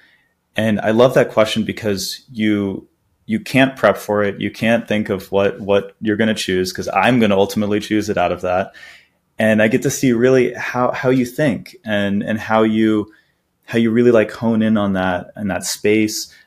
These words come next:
understand, like, the, the problems that people are having in that space, how you can build something that is even better, uh, than what exists today, and really see how creative you are and how, how you can think on your feet.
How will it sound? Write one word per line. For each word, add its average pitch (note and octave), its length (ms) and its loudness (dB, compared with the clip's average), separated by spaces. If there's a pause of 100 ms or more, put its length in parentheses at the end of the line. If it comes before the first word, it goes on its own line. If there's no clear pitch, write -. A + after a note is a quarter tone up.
(140)
understand, G#2+ 520 -2
like, F#2 140 -2
the, - 200 -8
the G2 100 -4
problems A2 580 0
that F2 280 -6
people A2+ 320 -4
are F#2 60 -2
having G#2+ 480 0
in G2+ 80 -2
that F#2+ 160 -4
space, G2 540 -6
how - 180 -4
you A2 80 0
can G2+ 160 -8
build G#2 320 -2
something F#2+ 440 -6
that F2 280 -10 (340)
is G2 140 -6
even G2+ 260 -2
better, F#2+ 460 2 (340)
uh, E2+ 200 -6
than G2 180 -6
what F#2 100 0
exists F#2 420 -6
today, - 360 -4 (440)
and F#2 500 -4
really A2+ 220 0
see A2+ 180 -6
how G#2+ 160 -8
creative G2 440 -2
you F2+ 160 -8
are E2+ 140 -4
and F2+ 160 -8
how, F#2+ 280 -2
how - 140 -6
you G2+ 80 -2
can G2 160 -8
think G2+ 220 -6
on F#2 80 -6
your F2+ 100 -12
feet. F2 340 -10